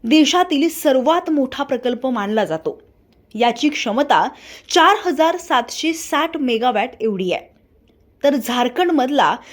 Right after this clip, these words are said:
अदानींचा जो प्रकल्प आहे तो देशातील सर्वात मोठा खाजगी प्रकल्प आहे. बांगलादेश सरकारच्या या निर्णयाबाबत तुम्हाला काय वाटतं?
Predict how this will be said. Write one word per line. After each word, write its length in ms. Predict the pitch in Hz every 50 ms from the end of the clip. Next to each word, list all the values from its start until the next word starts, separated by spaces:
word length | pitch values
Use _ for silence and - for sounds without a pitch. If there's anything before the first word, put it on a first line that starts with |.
| - - -
अदानींचा 580 | 294 311 - 359 381 392 392 381 370 403 415 403
जो 260 | 339 247 269 302 440
प्रकल्प 460 | 453 453 349 359 349 320 320 311 320
आहे 180 | 311 240 220 247 269 - - _ _ _ _ -
तो 100 | 285 285
देशातील 640 | 220 220 208 185 - - 302 302 302 190 170 190 226 - - - - - - - -
सर्वात 480 | 320 285 277 277 254 311 311 339 320
मोठा 360 | 302 285 269 233 - 254 269 294 285 -
खाजगी 400 | - - 240 214 - - 240 247
प्रकल्प 400 | 240 233 202 - 190 175 165 -
आहे. 100 | 156 - - - _ _ _ _ _ _ _ _ _ _ _ _ _ _ - - - - - - - - - - - -
बांगलादेश 600 | - 262 311 311 320 339 359 381 392 415 427 440
सरकारच्या 680 | 440 - 370 339 311 285 320 320 320 320 320 339 349 359 349 277
या 140 | 269 285 330 359
निर्णयाबाबत 840 | 370 339 311 285 294 294 294 233 202 220 254 226 190 220 247 - - -
तुम्हाला 360 | 240 220 226 247 285 311 311
काय 140 | 302 302 294
वाटतं? 340 | 277 254 233 - - 254